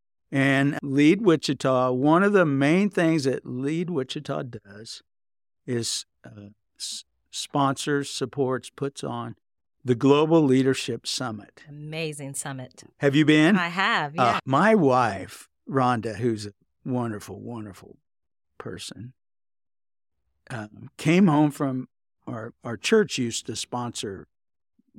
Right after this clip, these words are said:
Speaker 1: Global Leadership Summit at the church. And, uh, she came home and she said, "Jeff, I went to the Global Leadership Summit today,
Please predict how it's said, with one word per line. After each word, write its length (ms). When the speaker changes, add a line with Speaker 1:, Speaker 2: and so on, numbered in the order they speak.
Speaker 1:
Global 340
Leadership 500
Summit 460
at 220
the 80
church. 560
And, 440
uh, 260
she 200
came 240
home 160
and 80
she 140
said, 260
"Jeff, 320
I 360
went 340
to 160
the 80
Global 340
Leadership 500
Summit 380
today, 160